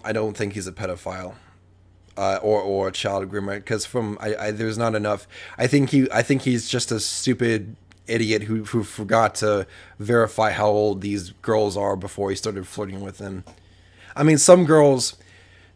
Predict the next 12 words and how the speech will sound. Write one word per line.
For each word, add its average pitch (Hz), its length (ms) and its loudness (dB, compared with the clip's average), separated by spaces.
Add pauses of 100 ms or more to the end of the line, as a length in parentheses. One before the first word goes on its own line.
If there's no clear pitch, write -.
(240)
like, 139 180 4
here's 175 240 6
the 156 100 2
thing, 131 300 4
here's 180 260 8
the 190 80 0
thing 160 180 4
about 135 220 4
sixteen-year-olds 123 760 0
is 117 80 -6
that 117 460 4 (600)
sixteen, - 480 0